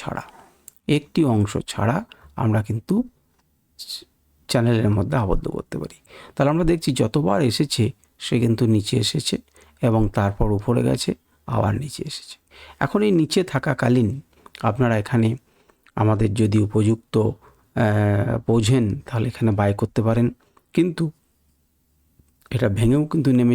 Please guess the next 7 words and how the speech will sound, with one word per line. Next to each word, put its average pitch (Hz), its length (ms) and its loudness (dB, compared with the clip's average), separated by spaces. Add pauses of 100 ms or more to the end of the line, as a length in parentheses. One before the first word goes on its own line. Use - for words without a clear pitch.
যেতে 117 200 0
পারে, 117 160 -2 (460)
সেই 117 320 2 (140)
হিসেবটাও - 500 -2
কিন্তু 110 280 0
আপনাদেরকে 104 480 -2 (580)
রাখতে 104 280 -6